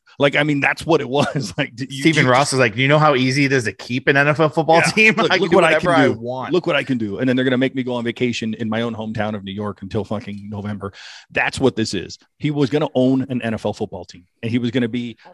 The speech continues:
Speaker 1: seventeen billion times richer than he is even right now.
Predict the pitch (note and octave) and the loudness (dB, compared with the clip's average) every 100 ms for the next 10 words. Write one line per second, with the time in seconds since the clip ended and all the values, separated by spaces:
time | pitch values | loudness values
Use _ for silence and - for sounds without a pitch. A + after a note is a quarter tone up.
0 | - - - F#3+ E3+ C3+ D3+ A#2+ C3 A#2+ | -20 -14 -6 -6 -4 -4 0 2 2 2
1 | A2+ A2+ A2+ - G#2 G#2 G#2 F#2+ - B2 | 0 0 -2 -2 -4 -4 -6 -8 -2 0
2 | A2+ F#2 - | 0 -4 -12